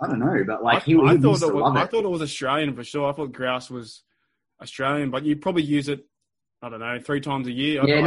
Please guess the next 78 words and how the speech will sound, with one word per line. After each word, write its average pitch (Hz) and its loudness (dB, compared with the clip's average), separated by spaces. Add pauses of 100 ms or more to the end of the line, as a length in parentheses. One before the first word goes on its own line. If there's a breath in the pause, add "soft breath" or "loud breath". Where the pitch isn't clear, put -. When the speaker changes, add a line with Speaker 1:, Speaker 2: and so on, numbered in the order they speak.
(200)
Speaker 1:
no, 240 0
Speaker 2:
I - 0
Speaker 1:
it 180 6
is. 131 2
It 175 0
is 220 -4
Aussie 135 0
slang. 90 -4
It - -4
means 139 4
very 135 4
Speaker 2:
Yeah. - -4
Speaker 1:
good. 139 -2
Yeah, 147 0
yeah, 139 2
yeah. 131 4
Speaker 2:
Yeah, 127 2
you, 143 -2
you, 165 -8
I've 160 -4
u-, 202 -8
you 170 -8
use 147 -4
it, 135 -8
like, 123 -6
yeah, 123 -2
three 151 -4
times 147 -4
a 123 -8
year. 139 -2
You 127 -4
don't 147 -4
use 131 -6
it 110 -10
much. - -6 (180)
It 135 -14
doesn't 143 -4
happen 147 -4
very 131 -2
often, 120 -8
and 120 -10
I've 127 -4
already 127 -6
Speaker 1:
He 165 2
Speaker 2:
used 196 0
Speaker 1:
used - 2
Speaker 2:
it 190 -2
Speaker 1:
to - -6
Speaker 2:
four 175 4
times. 190 8
Speaker 1:
always, 139 6
mate, 127 4
I 117 -4
swear 139 0
to 127 4
God, 113 -2
I, 113 0
I 110 -4 (240)
met 113 -8
the 113 -6
guy, 107 -2
and 110 -6
then 104 -2
it 101 -10
was 101 -18
grouse, 107 -6
grouse, 101 -8
grouse, 95 -10
grouse, 90 -12
grouse. 87 -14
Everything 98 -10
was 85 -20 (100)
grouse. 82 -14
But 117 -4
he 147 2
Speaker 2:
Yeah. - 2
Speaker 1:
loves 117 0
Australia, 92 -8